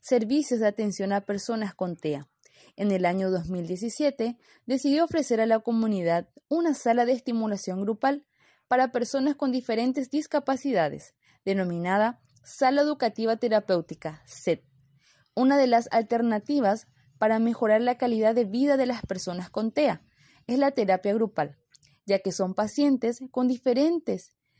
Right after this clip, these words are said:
dificultades para relacionarse. Este tipo de terapia estimula el juego, la escucha, la espera, favoreciendo la autorregulación y las relaciones sociales.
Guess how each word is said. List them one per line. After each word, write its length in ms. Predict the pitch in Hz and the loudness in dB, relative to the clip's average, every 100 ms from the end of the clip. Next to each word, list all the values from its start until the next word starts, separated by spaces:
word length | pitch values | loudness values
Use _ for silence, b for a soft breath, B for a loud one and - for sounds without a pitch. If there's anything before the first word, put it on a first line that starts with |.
| _ | _
dificultades 800 | 226 - 269 294 254 202 196 208 | -6 -4 -4 -2 0 2 2 0
para 220 | - 175 | 0 0
relacionarse. 840 | 175 170 170 185 170 143 - 160 147 _ _ _ _ _ _ - - | 0 -2 -4 -6 -6 -8 -10 -16 -18 _ _ _ _ _ _ -12 -8
Este 240 | 180 208 | -2 -2
tipo 300 | 190 190 196 | -2 -2 0
de 100 | 196 | 2
terapia 580 | 226 240 254 - 220 - | 2 0 0 0 -6 -6
estimula 540 | 240 - 220 190 185 | -10 -6 -2 0 0
el 80 | 180 | -2
juego, 400 | 180 240 208 160 B B B B | 0 0 0 -2 B B B B
la 160 | 190 190 | 0 0
escucha, 680 | - - 240 240 - 175 _ b b | -2 -6 -4 -4 -6 -14 _ b b
la 180 | 185 175 | 0 0
espera, 600 | - - 247 202 156 - _ _ | -4 -2 2 2 0 -8 _ _
favoreciendo 680 | 277 269 277 254 - 247 262 | 0 2 4 2 0 2 2
la 140 | 254 - | 2 0
autorregulación 1080 | 269 302 311 302 285 277 233 - 208 247 285 | 0 0 0 2 2 2 0 -2 -2 -2 -2
y 100 | 233 | 0
las 180 | 233 240 | 0 2
relaciones 580 | 240 226 - 180 175 170 | 2 0 -2 -4 -4 -6
sociales. 640 | 196 - - - - - | -6 -4 -4 -6 -14 -20